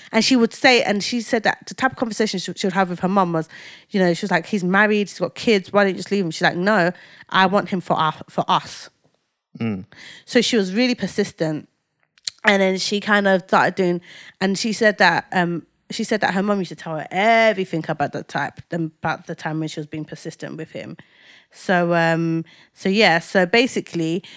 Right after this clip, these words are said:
Speaker 1: she ended up, um, uh, convincing him or manipulating him or whatever. Um, but two, it takes two. So he was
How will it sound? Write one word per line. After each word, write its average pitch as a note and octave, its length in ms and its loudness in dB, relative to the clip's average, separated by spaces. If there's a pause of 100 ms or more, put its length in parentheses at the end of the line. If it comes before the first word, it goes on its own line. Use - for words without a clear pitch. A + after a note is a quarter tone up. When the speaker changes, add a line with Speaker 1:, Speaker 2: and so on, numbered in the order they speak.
(180)
Speaker 1:
she - 320 0
ended A#3+ 280 2
up, - 220 4 (160)
um, F3+ 680 2 (380)
uh, A1 360 -10
convincing F#3 500 0
him E3+ 280 0
or E3 280 2 (360)
manipulating F#3+ 640 -6
him F3+ 220 -4
or E3 140 -2
whatever. E3+ 500 -4 (480)
Um, E3+ 200 0
but D#3+ 180 -2
two, - 120 -2
it F3 120 -2
takes - 200 -2
two. D#3+ 320 -2
So D#3 220 -2
he G3 180 -2
was E3 280 0